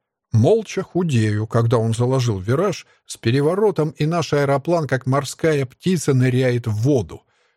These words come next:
Молча охудеваю, что аэроплан стал субмариной и летит под водой вниз на дно, в темноту. Но тут прорвало. «Ваня, а с чего ты взял, что это именно тут?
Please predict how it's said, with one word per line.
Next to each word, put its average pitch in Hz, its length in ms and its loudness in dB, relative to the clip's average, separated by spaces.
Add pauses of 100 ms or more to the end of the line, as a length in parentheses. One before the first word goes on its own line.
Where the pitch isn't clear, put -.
(180)
Молча 120 640 0 (300)
охудеваю, 135 880 0
что - 260 -4
аэроплан 135 580 0
стал 165 280 -2
субмариной 131 840 -2 (340)
и 208 220 0 (300)
летит 165 520 -2
под 104 160 -2
водой 110 420 -2
вниз 127 460 0
на 170 160 -2
дно, 98 460 -4
в - 80 -20
темноту. 170 540 -4 (720)
Но 127 180 2
тут - 480 -6 (360)
прорвало. 110 880 0 (720)
«Ваня, 123 560 0 (140)
а 131 140 2
с - 20 -2
чего 233 300 0
ты 196 120 0
взял, 196 280 2
что - 200 -2
это 175 220 0
именно 160 380 0
тут? 165 440 -4